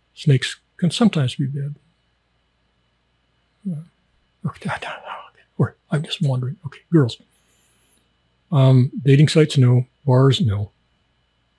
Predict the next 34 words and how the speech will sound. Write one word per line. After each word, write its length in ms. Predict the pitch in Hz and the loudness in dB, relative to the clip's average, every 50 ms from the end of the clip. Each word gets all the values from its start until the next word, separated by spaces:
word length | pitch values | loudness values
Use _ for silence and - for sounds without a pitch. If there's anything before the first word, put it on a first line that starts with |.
| _ _ _ _ _ _ _ _ _ _ _ _ _ _ _ _ _ _ _ _ _ _ _ | _ _ _ _ _ _ _ _ _ _ _ _ _ _ _ _ _ _ _ _ _ _ _
Learn 160 | 147 143 147 147 | 2 2 2 2
Thai. 300 | - 127 110 110 120 - - _ _ _ _ _ _ _ _ _ _ _ _ _ _ _ _ _ _ _ _ - | 2 0 0 0 -2 -4 -10 _ _ _ _ _ _ _ _ _ _ _ _ _ _ _ _ _ _ _ _ -14
If 120 | - - | -12 -8
you 60 | - | -2
can't 180 | - 247 240 214 | 2 2 2 4
do 120 | 214 202 | 6 8
any 140 | 196 196 196 | 8 8 8
of 60 | 180 | 6
those 180 | 165 165 - - | 6 2 2 2
things, 300 | - 156 147 139 - - _ _ _ _ _ _ _ _ _ _ _ _ _ _ _ _ _ _ _ _ _ _ _ _ _ _ _ _ _ _ _ _ _ _ _ _ _ _ _ _ _ 262 | 2 2 4 2 0 -4 _ _ _ _ _ _ _ _ _ _ _ _ _ _ _ _ _ _ _ _ _ _ _ _ _ _ _ _ _ _ _ _ _ _ _ _ _ _ _ _ _ -10
you 420 | 196 180 160 147 156 160 170 170 | -4 -2 2 4 6 6 6 4
can 260 | 170 - - 180 165 | 4 4 4 4 6
go 100 | 147 156 | 6 6
around 220 | 156 156 151 156 160 | 6 6 6 6 6
to 60 | 156 | 4
restaurants, 400 | 135 127 120 - 156 156 156 - | 4 2 4 4 2 2 2 2
you're 60 | 151 | 2
gonna 120 | 143 139 143 | 2 2 4
hit 200 | - 156 143 135 139 | 4 4 6 6 6
on, 160 | 135 139 160 | 6 6 4
that's 240 | 143 147 143 - - | 4 2 0 2 0
where 100 | 139 123 | 0 0
I 20 | |
left 200 | 123 127 - - | 0 -2 -4 -6
off, 160 | 147 117 - | -8 -6 -2
you're 100 | 143 131 | 0 4
gonna 180 | 127 127 123 123 - - - | 4 4 4 4 0 -2 -4
get 180 | 127 131 - | -4 -2 0
hit 180 | - - 180 151 | 4 4 6 6
on 240 | 123 123 147 160 147 | 8 6 4 4 2
by 400 | 127 123 117 123 147 180 180 180 _ - | 0 -2 0 0 0 -2 -2 -4 _ -4
girls, 380 | - 240 254 247 156 104 - | -2 0 0 0 -2 -4 -2
real 180 | - 208 226 - | 0 2 2 2
girls. 340 | 95 123 120 135 147 - | 2 0 -2 -4 -6 -8